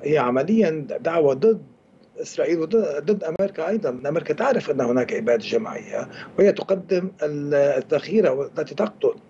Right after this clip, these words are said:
وتقدم الدعم الذي يسمح بهذا القتل. فالدعم، الدعوة يجب أن تكون كانت ضد إسرائيل وضد أمريكا، ولكن س-، آه، جنوب أفريقيا لا تريد فتح معركة مع أمريكا، ولكن إدانة جنوب أمريكا هي أيضا إدانة أم-، آه، جنوب أفريقيا هي إدانة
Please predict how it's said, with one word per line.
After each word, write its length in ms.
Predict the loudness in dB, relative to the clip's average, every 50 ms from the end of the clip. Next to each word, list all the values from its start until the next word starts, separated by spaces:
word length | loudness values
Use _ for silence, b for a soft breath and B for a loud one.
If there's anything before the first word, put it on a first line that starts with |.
| B B B B B B B -8 -8
وتقدم 460 | -6 -2 -2 -2 -2 -2 -4 -6 -6
الدعم 500 | -6 -4 -4 -4 -2 0 0 0 0 0
الذي 280 | 0 -2 0 0 0
يسمح 340 | 0 -2 -2 -4 -8 -4 0
بهذا 220 | 0 2 2 0 -2
القتل. 400 | -4 -8 -12 -6 -4 -4 -4 -4
فالدعم، 760 | -4 -2 -2 -2 0 -2 -4 -4 -2 0 0 0 0 -2 -2 0 -2
الدعوة 320 | 0 0 2 4 4 4
يجب 220 | 4 2 0 0 0
أن 100 | 0 -2
تكون 280 | -4 -2 0 0 0
كانت 380 | 0 0 -2 -2 0 -2 -4 -6 B B B B B B 0 0
ضد 180 | 0 0 0
إسرائيل 320 | -4 -6 -2 0 2 2 2
وضد 240 | 2 0 -2 -2 0
أمريكا، 440 | 0 2 2 2 0 -2 -6 -12 -12 -16 B B B B B B _ -2
ولكن 460 | 0 2 2 2 -2 -4 -4 -4 -4
س-، 100 | -2 0
آه، 360 | 0 0 0 -2 -2 -2 -2
جنوب 220 | -2 0 0 2 2
أفريقيا 460 | 0 0 0 -2 0 2 2 2 2
لا 140 | 2 0 -2
تريد 240 | 0 0 0 0 -2
فتح 220 | -2 -6 -4 -2
معركة 340 | 0 0 0 0 0 0 -2
مع 200 | -2 -4 -6 -4
أمريكا، 320 | 0 0 0 0 2 0
ولكن 380 | 2 4 4 2 2 0 -2 -2 -2
إدانة 420 | -2 0 2 4 4 4 4 2 0 -6 b b b b b b b b b b _ -6
جنوب 280 | -4 0 0 2 2 0
أمريكا 400 | 0 0 0 0 0 0 0 2
هي 240 | 4 4 4 4
أيضا 260 | 4 2 2 2 0 0
إدانة 640 | 0 -2 -2 0 2 2 2 0 -2 -4 -4 -2
أم-، 100 | 0 0
آه، 300 | 0 2 2 2 2 2
جنوب 400 | 2 2 2 2 2 2 0 -4
أفريقيا 520 | -6 -4 -2 -2 -2 0 2 2 2 4
هي 180 | 4 2 2 0
إدانة 300 | 2 2 0 0 0